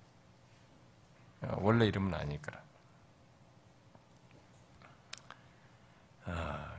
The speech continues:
그 이, 그러니까 이게 지금 아마 이제 별명으로, 그러니까 이런 식으로 한 거지. 그런 사람을 세워가지고 우리가 이렇게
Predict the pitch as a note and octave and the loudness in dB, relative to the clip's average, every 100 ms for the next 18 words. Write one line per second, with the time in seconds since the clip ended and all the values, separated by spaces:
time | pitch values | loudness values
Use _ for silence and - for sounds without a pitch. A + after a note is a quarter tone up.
0 | G#2 D#3 D#3 D3+ D3 - D#3 D3 C3 C3+ | 2 8 10 10 6 0 4 6 8 6
1 | B2 A#2 G#2 F2+ G2+ F#2 F2 G2+ E2+ - | 6 6 8 10 8 8 2 -2 -4 0
2 | F2+ F#2+ G2 G2 F#2+ - G#2+ F#2 F2+ F2+ | 4 6 8 8 4 0 -6 -2 0 0
3 | F2 F#2 G#2+ A#2 C3+ B2+ B2 G#2 A2+ F2+ | -2 -2 2 6 6 6 4 2 2 2
4 | E2 E2 A2+ A#2 A#2 A2+ A#2+ - D#3+ C3 | -4 -2 2 4 4 4 2 2 4 4
5 | F2+ F#2+ B2 F2+ F2 F2 E2+ - | 4 4 4 4 4 0 -2 -8